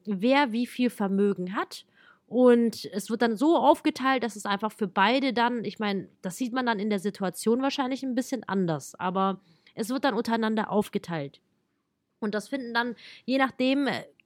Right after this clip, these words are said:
kann, gibt's natürlich Paare, die sowas nicht prickelnd finden, weil sie zum Beispiel von der Familie ein Grundstück vererbt bekommen haben oder, ich mein, letztendlich ein Ehevertrag bezieht sich ja nicht, äh, bezieht sich ja wirklich auf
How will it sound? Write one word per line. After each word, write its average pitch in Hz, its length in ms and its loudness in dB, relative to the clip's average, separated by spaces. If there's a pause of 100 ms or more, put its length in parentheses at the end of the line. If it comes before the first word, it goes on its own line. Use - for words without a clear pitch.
(260)
kann, 214 360 0
gibt's 240 160 2
natürlich 240 340 0
Paare, 233 280 2
die 233 60 2
sowas 208 280 -2
nicht 202 180 -6
prickelnd 359 380 -2
finden, 311 360 -4
weil 226 160 -2
sie 196 80 -8
zum 220 200 -6
Beispiel 202 480 -2 (320)
von 311 200 -2
der 320 100 2
Familie 247 640 0
ein 254 120 -6
Grundstück 208 400 0
vererbt 202 380 -4
bekommen 202 520 -4
haben 196 460 0 (320)
oder, 208 560 2 (440)
ich 185 120 -14
mein, 220 300 -4 (100)
letztendlich 240 380 -4
ein 247 60 -6
Ehevertrag 254 500 -2
bezieht 240 320 -2
sich 240 160 -6
ja 220 120 0
nicht, 247 300 -4
äh, - 220 -6
bezieht 208 260 -4
sich 233 140 -4
ja 208 160 0
wirklich 240 260 -2
auf 214 80 -4